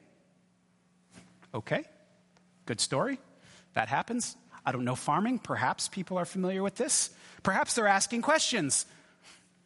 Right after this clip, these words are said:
If the farmer is careful with his seed, why is it getting on the path? I mean, we're not talking like he's not using a spreader, he's using his hands, right? He should be more careful.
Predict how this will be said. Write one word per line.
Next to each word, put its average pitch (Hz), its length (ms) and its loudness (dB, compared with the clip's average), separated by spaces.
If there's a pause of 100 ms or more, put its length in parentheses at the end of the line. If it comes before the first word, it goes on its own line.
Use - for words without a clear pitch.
(500)
If 226 160 -2
the - 60 0
farmer 302 420 4
is 247 120 2
careful 302 360 2
with 254 120 2
his 240 120 2
seed, 285 280 2
why 220 220 2
is 262 120 0
it 254 80 -4
getting 240 260 0
on 208 100 2
the 202 60 0
path? - 640 0 (1300)
I 202 60 2
mean, 226 180 2
we're 240 80 2
not 269 160 2
talking 240 320 4
like 214 180 2
he's 180 120 -2
not 233 140 0
using 226 280 2
a - 20 2
spreader, 220 380 2
he's 202 180 0
using 247 200 0
his 165 100 0
hands, 254 640 2 (800)
right? 156 120 0
He 160 80 0
should 220 160 -2
be 117 80 -6
more 110 140 -4
careful. 202 440 -6